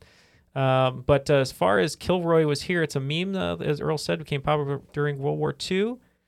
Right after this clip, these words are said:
and it may have been derived from a British cartoonist in nineteen thirty-eight.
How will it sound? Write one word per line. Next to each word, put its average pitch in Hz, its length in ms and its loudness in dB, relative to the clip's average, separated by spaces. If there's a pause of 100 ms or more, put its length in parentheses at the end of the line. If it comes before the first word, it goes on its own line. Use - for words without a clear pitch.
(320)
and 147 140 0
it 147 80 0
may 165 220 2
have 190 120 2
been 190 120 2
derived 180 380 2
from 170 120 -2
a 151 80 0
British 175 340 -2
cartoonist 185 540 -4
in 156 80 -4
nineteen 175 480 -6 (280)
thirty-eight. 165 880 -4